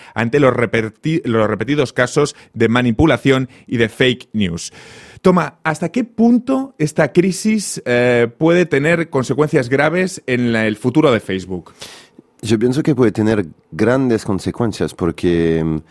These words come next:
Speaker 2: la confianza solamente se da una vez.
Speaker 1: Ujú.
Speaker 2: Y cuando la perdiste, es muy difícil reconquistarla. Y en un tema de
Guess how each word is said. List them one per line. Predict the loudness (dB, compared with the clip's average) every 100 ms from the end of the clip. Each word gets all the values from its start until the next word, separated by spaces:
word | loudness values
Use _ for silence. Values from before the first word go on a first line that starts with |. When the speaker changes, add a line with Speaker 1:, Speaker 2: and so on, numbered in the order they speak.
| -20 -6
Speaker 2:
la | -4
confianza | -2 -4 -4 -4 -4 -6 -8 -8
solamente | -6 -4 -2 -4 -6
se | -6 -4
da | -2
una | -2 -2
vez. | -4 -8 -16 -12
Speaker 1:
Ujú. | -10 -10 -12 -10
Speaker 2:
Y | -4 -4 -4
cuando | -4 -4 -2
la | -4
perdiste, | -4 -4 -2 -2 -4 -2 -2 -2
es | -8 -4
muy | -2
difícil | -2 -4 -6 -4 -6 -8 -20 -10
reconquistarla. | -4 -4 -4 -6 -8 -4 -4 -2 -4 -6 -8 _ -20 -12
Y | -4 0 2 2 0
en | 0 0
un | 0
tema | 0 -2 0
de | 0 0 -2